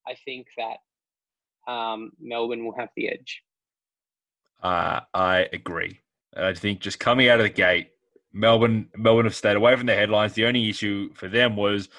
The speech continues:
Speaker 2: where are they gonna train? Uh, whereas, you know, Canberra have had these other issues going on here and there. We mentioned John Bateman earlier. Yeah, Melbourne just seem like a safe pick here, down in Melbourne, even if there is no fans.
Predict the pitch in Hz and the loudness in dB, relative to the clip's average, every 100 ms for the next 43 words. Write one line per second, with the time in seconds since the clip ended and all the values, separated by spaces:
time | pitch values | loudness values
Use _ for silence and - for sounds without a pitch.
0 | - _ 92 104 110 107 104 92 117 113 | -20 _ 0 2 2 2 0 0 2 2
1 | 92 95 - _ _ _ _ _ - 95 | 0 -8 -18 _ _ _ _ _ -8 -4
2 | 92 92 92 92 _ 98 95 95 113 92 | -2 -2 -4 -6 _ -8 -6 -6 -4 -6
3 | - 113 107 104 101 95 92 87 95 95 | -2 0 0 -2 -2 -4 -6 -4 -4 -4
4 | 92 - 92 - 92 90 90 90 90 90 | -10 -12 -14 -8 -6 -6 -8 -8 -10 -8
5 | 90 92 92 92 - 92 95 90 87 92 | -10 -10 -10 -12 -12 -14 -8 -8 -6 -10
6 | 87 92 101 101 95 87 82 _ _ _ | -12 -10 -8 -6 -6 -8 -10 _ _ _
7 | _ _ _ _ _ _ - 78 - 101 | _ _ _ _ _ _ -18 -18 -16 -4
8 | 117 123 120 117 110 98 - _ _ _ | 2 4 4 0 -2 -6 -14 _ _ _
9 | _ 107 110 - 131 139 131 107 - 113 | _ -10 -8 0 4 6 6 2 0 0
10 | 104 - 104 - 104 95 - 117 117 113 | 0 -4 -8 -4 -2 -2 2 2 4 0
11 | 98 95 90 92 90 90 _ _ _ _ | -2 -2 -2 -4 -10 -14 _ _ _ _
12 | - 127 131 120 117 101 101 92 95 - | -2 2 2 2 0 -2 -2 -2 -4 -4
13 | 90 87 85 82 85 | -8 -8 -8 -12 -18